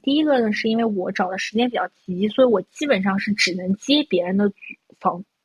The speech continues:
租房的条例，我不太有时间去找一个舍友，然后再一起去租一套房子。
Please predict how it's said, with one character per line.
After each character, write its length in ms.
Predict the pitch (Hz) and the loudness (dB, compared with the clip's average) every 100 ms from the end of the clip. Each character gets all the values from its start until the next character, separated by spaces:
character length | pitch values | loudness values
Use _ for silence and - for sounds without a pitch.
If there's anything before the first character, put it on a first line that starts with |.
| _ | _
租 140 | - 202 | 0 0
房 280 | 190 - 185 | 0 -4 -2
的 200 | 190 151 | -2 -4
条 220 | - 165 | -8 -4
例， 140 | 196 | 0
我 160 | 185 190 | 0 -2
不 140 | 208 214 | -2 -2
太 260 | - 370 | 0 4
有 180 | 247 185 | 4 2
时 240 | - - | 0 -2
间 220 | 196 208 208 | 0 2 2
去 120 | 214 | 0
找 220 | - 180 | 0 -2
一 80 | - | 0
个 100 | 208 | 0
舍 260 | 202 294 233 | 2 4 4
友， 180 | - - | 2 -4
然 120 | 175 | -2
后 240 | 202 208 - _ _ | 2 2 0 _ _
再 140 | 240 220 | 0 0
一 180 | 220 262 | 0 -4
起 160 | - 196 | -6 -8
去 140 | 208 | -8
租 220 | - 208 | -4 -2
一 60 | 208 | -2
套 180 | - 202 | -2 -4
房 140 | - - 185 | -6 -12 -10
子。 140 | 196 | -10